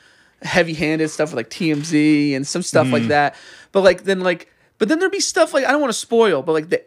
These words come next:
Speaker 1: ape, I'll just say that scene is awesome.
Speaker 2: Yes.
Speaker 1: And I get that thematically it connects
Speaker 2: Mm-hmm.
Speaker 1: to the, the movie, but, like, wouldn't it have been better if we s-, it doesn't feel like plot-wise it really connects with the
Speaker 2: No.
Speaker 1: movie.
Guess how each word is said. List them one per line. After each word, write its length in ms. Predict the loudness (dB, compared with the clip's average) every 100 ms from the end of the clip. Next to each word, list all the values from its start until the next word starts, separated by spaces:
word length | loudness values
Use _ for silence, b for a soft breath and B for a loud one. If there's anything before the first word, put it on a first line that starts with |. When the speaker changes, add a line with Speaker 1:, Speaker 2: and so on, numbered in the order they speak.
| -4
Speaker 1:
ape, 220 | -4 -4
I'll 120 | -4
just 180 | -2 -2
say 240 | 0 0 -2
that 360 | -2 0 -2 -6 -14
scene 400 | -10 -6 -4 -4
is 120 | -2
awesome. 540 | -2 -2 -2 -2 -2 -6 -4
Speaker 2:
Yes. 480 | -2 -2 -4 -14 -16 b b b b b
Speaker 1:
And 140 | -4 -2
I 100 | -2
get 360 | -2 -2 0
that 140 | -2 -2
thematically 1120 | -2 -4 -2 -2 -2 -2 -2 -4 -2 -2 -2
it 140 | -6
connects 680 | -4 -4 -2 -4 -6 -10 -12 _ -6
Speaker 2:
Mm-hmm. 180 | -4
Speaker 1:
to 120 | -2 -2
the, 200 | -4 -10
the 140 | -6 -2
movie, 480 | -2 -2 -2 -2 -6 b b b
but, 120 | -2 0
like, 300 | 0 -2 _ _ _
wouldn't 340 | -4 0 0
it 100 | 0
have 100 | -2
been 120 | -2 0
better 260 | 0 0
if 100 | -2
we 100 | -4 -6
s-, 300 | -6 -10 -16 -20 -20 B B B B B B B B B
it 80 |
doesn't 260 | 0 0 0
feel 180 | -2 0
like 140 | 0
plot-wise 800 | -4 -2 2 2 2 2 2 0
it 100 | -2
really 280 | -2 0 0
connects 720 | -2 -2 -2 -4 -6 -10 -10 -4
with 140 | 0 0
the 60 |
Speaker 2:
No. 60 | 0
Speaker 1:
movie. 440 | 0 -2 -4 -8